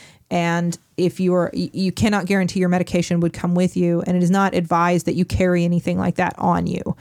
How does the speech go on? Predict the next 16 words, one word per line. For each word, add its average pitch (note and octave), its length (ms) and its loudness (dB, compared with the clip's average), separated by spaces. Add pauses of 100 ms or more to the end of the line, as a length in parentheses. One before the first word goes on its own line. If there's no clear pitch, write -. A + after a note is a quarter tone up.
(360)
Um, E3+ 320 2 (600)
some A3+ 300 0
things C#4+ 300 0
you C4+ 120 4
may, A3+ 300 4
those A3 300 2
seem C4+ 220 0
obvious, F#3+ 520 2
some F#3+ 180 2
things G#3 240 2
you G#3 100 4
may F#3+ 260 4
not G3+ 180 2
have G3+ 140 2
thought F3+ 280 0
of. G#3 320 0